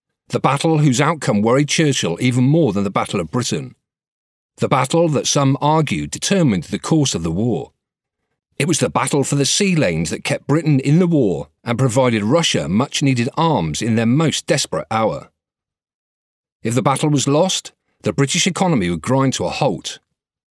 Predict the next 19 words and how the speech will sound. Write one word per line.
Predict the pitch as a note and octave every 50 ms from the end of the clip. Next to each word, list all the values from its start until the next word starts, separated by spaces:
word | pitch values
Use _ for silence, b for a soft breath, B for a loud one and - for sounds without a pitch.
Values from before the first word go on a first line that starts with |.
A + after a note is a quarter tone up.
| _ _ _ _ _ _ _ _ _ _
Britain | - F#3+ F#3+ C3+ C#3+ C3
was | C3 B2+
far | - - G3 G3+ G#3+
from | G3+ - D3+
self-sufficient. | A#2 - - A#2 A2 - - B2 - D#3+ D3 - - E2 - C3 - _ _ _ _ _ _ _ _ _ _ _ _
In | - C3 C3+
order | C3+ C#3+ D#3+ G3
to | - - F#3+ -
survive, | - F#3 D#3+ F#3 D#3 A2+ F2+ E2+
the | E2 G2
U | G#2+ B2 C#3+ E3 F3+ -
K | - D#3+ A2+ G2
had | E2+ - D#3+ -
to | - F3+
import | F3 D3 - - G#2+ F#2 F#2+ -
two-thirds | - - E3 F#3+ D#3+ - F#3+ F3 D#3 B2 A#2
of | A2 A2
its | G2+ -
food, | - - D#3+ C#3+ G2 C2 A#1+ - -